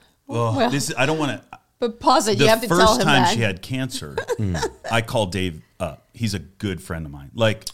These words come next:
Speaker 1: and I
Speaker 3: He's
Speaker 1: would only
Speaker 3: a wonderful
Speaker 1: do,
Speaker 3: man.
Speaker 1: I would
Speaker 2: Yeah.
Speaker 1: only do this with a tight friend. And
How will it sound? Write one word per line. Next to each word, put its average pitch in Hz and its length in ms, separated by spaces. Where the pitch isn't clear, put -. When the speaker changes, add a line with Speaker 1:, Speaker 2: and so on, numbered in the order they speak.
Speaker 1:
and 117 120
I 120 60
Speaker 3:
He's 107 100
Speaker 1:
would 104 80
only 101 180
Speaker 3:
a - 20
wonderful 95 340
Speaker 1:
do, 85 60
Speaker 3:
man. 80 200
Speaker 1:
I 110 80
would 107 120
Speaker 2:
Yeah. 104 60
Speaker 1:
only 98 180
do 87 160
this 82 340
with 95 160
a 85 40
tight 85 300
friend. 76 360
And 90 380